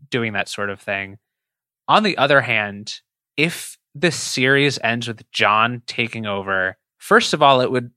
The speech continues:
support the idea of a hereditary genetic dynasty, which I think it's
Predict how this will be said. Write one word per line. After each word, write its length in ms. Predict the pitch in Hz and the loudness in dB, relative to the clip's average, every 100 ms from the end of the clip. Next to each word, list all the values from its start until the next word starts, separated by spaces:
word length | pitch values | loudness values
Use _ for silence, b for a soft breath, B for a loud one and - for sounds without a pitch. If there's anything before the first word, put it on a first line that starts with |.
| - | -6
support 560 | - 143 - 160 - | -4 -2 0 0 0
the 120 | 151 | 2
idea 420 | 123 120 117 120 117 | 4 4 2 2 2
of 220 | 110 107 | 0 -2
a 160 | 107 | -4
hereditary 1080 | 104 - 123 113 113 113 123 110 104 98 95 _ _ _ _ - | -4 -4 2 4 4 0 -2 -2 -2 -2 -6 _ _ _ _ -8
genetic 520 | - 123 117 117 - - | -4 2 4 2 0 -2
dynasty, 540 | 107 127 170 - 208 | 0 0 -2 -2 -2
which 240 | 160 135 | 0 0
I 80 | 123 | 0
think 200 | 120 120 | -2 -6
it's 420 | 123 - - - | -8 -8 -10 -10